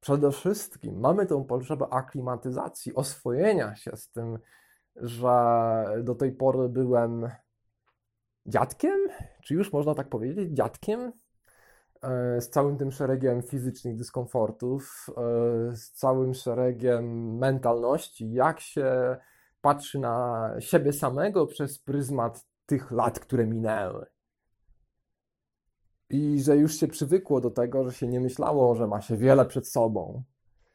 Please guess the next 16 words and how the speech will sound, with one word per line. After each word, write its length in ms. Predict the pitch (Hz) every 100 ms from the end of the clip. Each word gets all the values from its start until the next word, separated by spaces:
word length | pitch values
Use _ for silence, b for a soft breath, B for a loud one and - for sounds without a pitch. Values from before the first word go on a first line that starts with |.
| _ _
tylko 260 | 147 160
bardziej, 340 | 147 156 147 151
że 120 | 143
jest 200 | 147 -
się 120 | 151
już 180 | 139 131
u 80 | 131
kresu 360 | 139 131 -
drogi. 720 | 151 180 175 135 98 - - - _ _ _ _ _ _
Natomiast 340 | 117 147 151
tutaj 440 | 175 170 170 165 156
nagle 600 | 135 185 196 214 233 220
zostaje 360 | 185 185 180
się 160 | 175 170
steleportowanym 1300 | - - 196 185 185 180 139 165 147 170 220 170 147
niejako 760 | 139 143 135 123 - 196 349